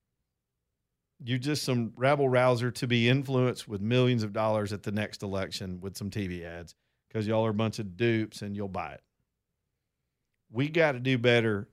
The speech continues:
than that as voters. We have to be more sophisticated than that as voters. If we could just get somebody to cover it. Danny Knowles is at the Knowles Group. Let me talk about somebody I think is honest.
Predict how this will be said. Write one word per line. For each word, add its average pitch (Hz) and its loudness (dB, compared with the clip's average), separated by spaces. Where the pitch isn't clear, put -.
than 104 -4
that 101 -2
as 87 -8
voters. 113 0
We 131 0
have 143 2
to - -14
be 127 0
more 113 0
sophisticated 101 -4
than 98 -10
that 92 -8
as 85 -12
voters. 87 -10
If 104 -10
we 113 -4
could 110 0
just 127 2
get 135 2
somebody 135 2
to 131 -4
cover 107 -2
it. - -20
Danny 180 0
Knowles 131 -4
is 113 -6
at 131 -4
the 151 -6
Knowles 101 -4
Group. 92 -18
Let 117 -10
me 143 -4
talk 135 -2
about 117 -12
somebody 113 -4
I 104 -2
think 147 -8
is 87 -14
honest. 85 -20